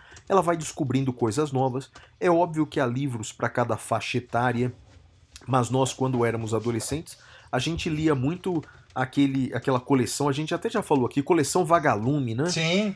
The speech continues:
Speaker 1: Deviam relançar aquele negócio, era muito bom, cara. Era muito bom aquela coleção Vagalume. Mas há livros hoje, né, pra todas as faixas etárias. É muito triste, né, Madeira?
Speaker 2: Muito triste. E, e, Flávio,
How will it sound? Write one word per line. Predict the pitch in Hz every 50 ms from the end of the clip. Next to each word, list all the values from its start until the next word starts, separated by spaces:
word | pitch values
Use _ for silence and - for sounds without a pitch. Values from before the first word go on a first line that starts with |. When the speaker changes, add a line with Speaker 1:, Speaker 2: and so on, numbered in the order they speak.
| - -
Speaker 1:
Deviam | 131 139 147 139 180 254 330
relançar | 311 - 240 226 196 156 123 113 - - 127 -
aquele | - - 123 110
negócio, | 98 87 101 120 - -
era | 320 392 392
muito | 339 269 180 131 123
bom, | 95 87 107 135 143
cara. | 120 - - 92 87 82 82 - - - - -
Era | 392 403
muito | 349 247 156 196 220 -
bom | 101 90 104 104
aquela | 98 - 110 104
coleção | 98 - 107 98 92 - 117
Vagalume. | 104 101 92 92 107 131 - - - - - - -
Mas | - 285 277 269 - -
há | - 240 262 294
livros | 285 240 196 208 233 233 214 160 117
hoje, | 123 151 180 143 123
né, | 117 131
pra | 135 - 139 127
todas | - - 151 143 135
as | 135 123 -
faixas | - 123 120 117 - 123 104
etárias. | 101 92 87 - 104 113 120 120 123 120 - - - _ _ _ _
É | 165 165
muito | 180 202 - 202
triste, | - - 107 101 90 -
né, | 113 123
Madeira? | 107 92 85 85 - _ _ _ _ _ _ _ _ _ - - - -
Speaker 2:
Muito | - 151 175 214 233 208 - 196
triste. | - - 165 143 156 185 208 214 196 - - -
E, | 196 175 180 202 175 175 185 196 202 170
e, | 165
Flávio, | - - 226 226 226 202 151 160 160 156 147 -